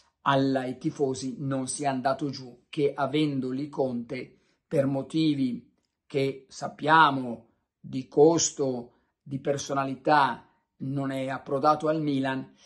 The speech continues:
ma il tifoso non perdona questa situazione. Rosario Cannuni, non sono fiducioso su Fonseca, serve altro, possibile che non la capiscano.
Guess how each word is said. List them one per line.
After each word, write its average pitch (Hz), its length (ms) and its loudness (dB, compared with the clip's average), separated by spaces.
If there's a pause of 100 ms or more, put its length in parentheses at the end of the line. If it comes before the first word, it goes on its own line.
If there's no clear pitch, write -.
(180)
ma 175 160 -6
il 135 140 2
tifoso - 600 -10
non 151 1080 0
perdona 147 600 2
questa 135 340 -10
situazione. 110 760 -16 (1600)
Rosario 165 540 6
Cannuni, 143 580 0
non 139 180 -4
sono 185 240 2
fiducioso 160 540 -2
su 170 160 -12
Fonseca, 196 640 -4
serve 165 360 -4
altro, 143 360 0
possibile 139 580 -6
che 135 140 -6
non 127 160 -6
la 123 100 -6
capiscano. 110 800 -16